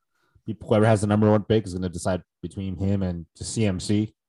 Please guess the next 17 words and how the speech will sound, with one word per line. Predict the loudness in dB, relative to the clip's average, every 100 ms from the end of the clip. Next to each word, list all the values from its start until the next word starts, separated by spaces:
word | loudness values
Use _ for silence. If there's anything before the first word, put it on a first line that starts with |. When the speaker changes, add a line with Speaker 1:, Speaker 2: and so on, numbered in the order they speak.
| _ _ _ _ _ _
Speaker 2:
in | -6
my | -2 -2
estimation. | -2 -4 -4 -4 -8 -12 -16 _ _ _ _ _
Speaker 1:
Mm-hmm. | -8 -2
Speaker 2:
Um, | 2 2 2 0 -2 -6 -16 -20 -20 _ _ _ _ _ _ _ _ _ _ _ _ _ _ _ -4
yeah, | -4 -4
I | -2
don't | 0
know. |
There's | 0 -2 -8 _ -4
much, | -4 -4 -14 -2
much | 0 2
else | 0 -2
to |
say | -2 0
about | 2 0
him. | -2